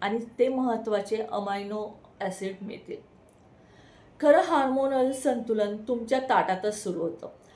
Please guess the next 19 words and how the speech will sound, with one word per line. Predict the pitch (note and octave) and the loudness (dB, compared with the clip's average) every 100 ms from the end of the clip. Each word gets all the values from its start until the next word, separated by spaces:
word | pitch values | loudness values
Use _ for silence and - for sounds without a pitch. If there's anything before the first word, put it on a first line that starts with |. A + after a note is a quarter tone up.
| - - | -20 -8
तुमच्या | B3 A#3+ C4+ C#4 D4+ | -6 -2 2 2 2
लक्षणांचे | D4 A3+ G#3+ - C4 B3+ B3 A3 A3+ | -2 -2 -2 -2 -2 0 0 -2 0
बळी | A3+ G#3 G3 G#3+ | 0 0 0 -2
होण्याऐवजी | G#3+ F#3 F#3+ F#3 - - F3+ E3+ E3 F3+ - | -2 -4 -4 -8 -10 -6 -4 -4 -6 -10 -8
तुम्ही | A#3 A3+ B3+ | -4 -2 -2
पुन्हा | - A#3+ F#3+ G#3+ B3 | -4 -4 -2 2 2
एकदा | A3 F#3 | 2 0
उत्साही, | F3+ E3+ - F#3+ F3 D3+ - - | -2 -2 -4 -4 -4 -6 -12 -8
ऊर्जावान | G#3 G#3+ A3+ A3 F#3+ F3 - - | -4 -2 0 0 -2 -6 -10 -6
आणि | G3+ A3 - | -4 -4 -6
तुमच्या | G3+ G3 - B3 A#3+ | -6 -8 -2 0 2
शरीराशी | - G3+ F3+ F3 F3 | 0 -2 0 -2 -4
पूर्णपणे | F#3 A3+ A3+ B3 B3 B3 | -6 -2 -2 -2 -4 -6
एकरूप | - G#3 - A#3 A#3 | -6 -8 -4 -6 -6
झाल्यासारखं | A3 F3+ F#3 F3+ F3 F#3+ F#3 | -4 -2 -2 -4 -6 -6 -6
अनुभवण्याची | - G#3+ A3+ A#3+ A#3 A3 G#3 | -4 -2 0 0 0 -2 -4
शक्ती | A3 G3+ F#3+ F#3+ - | -6 -8 -8 -12 -8
तुमच्यात | F#3+ F3 F#3 - | -6 -4 -4 -4
आहे. | D3+ - | -6 -8